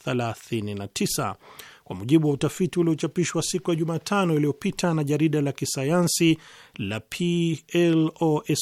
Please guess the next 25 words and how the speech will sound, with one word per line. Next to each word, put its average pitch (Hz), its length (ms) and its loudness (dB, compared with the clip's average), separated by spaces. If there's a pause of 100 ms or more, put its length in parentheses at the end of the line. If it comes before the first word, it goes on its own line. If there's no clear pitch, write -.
(120)
one, 196 420 6
siku - 300 0
ambazo 165 440 2
watu 170 320 2
hutumia 165 460 2
muda 156 260 0
wao 160 180 4
wote 170 380 2
kufanya 156 440 -2
kazi 139 340 -2
za 143 120 0
nyumbani 185 500 4 (400)
yumkini 175 540 4
zikaisha 123 540 -2
hivi 107 260 -6
karibuni. 104 640 -4 (420)
Watafiti 156 420 -2
wametangaza 151 600 2
kuwa 156 280 0
katika 139 260 -2
kipindi 151 440 2
cha 156 140 0
miaka 147 380 0
kumi 165 300 0
ijayo, 170 500 6